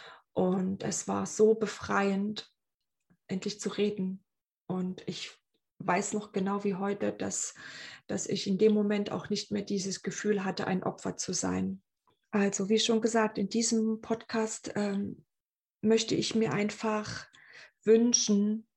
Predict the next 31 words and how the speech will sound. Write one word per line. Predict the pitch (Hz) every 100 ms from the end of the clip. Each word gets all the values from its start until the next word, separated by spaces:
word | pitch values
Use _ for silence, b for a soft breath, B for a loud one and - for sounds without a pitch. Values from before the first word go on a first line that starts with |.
| _ -
dass | 202 208 -
auch | -
du | - 214
diese | 214 196 196
Erfahrung | 185 - 185 185 185 185 185
machst, | 185 185 -
dass | -
du | 214
den | 214 202 214
Mut | 226 247 240
hast, | 233 - - B B B B B B B _ -
aus | 214 -
dem | 208
Schatten | - 208 -
hervorzukommen | 208 208 - 220 220 - - - 226 220 226 226 _ -
und | 208 214
über | 208 202
das | 202 -
Thema | - 220 208
Gewalt, | 208 190 196 202 233 233 - B B B
welches | - 202 208 -
dir | 220 202
widerfahren | 202 190 - 208 208 220
ist | - 113 - -
oder | 185 185 92 - -
welches | 202 - - -
dir | - 98 95 98 - _ _ _ _ -
vielleicht | - 208 196 -
auch | 202 -
noch | 214 -
widerfährt, | 214 214 - 208 214 -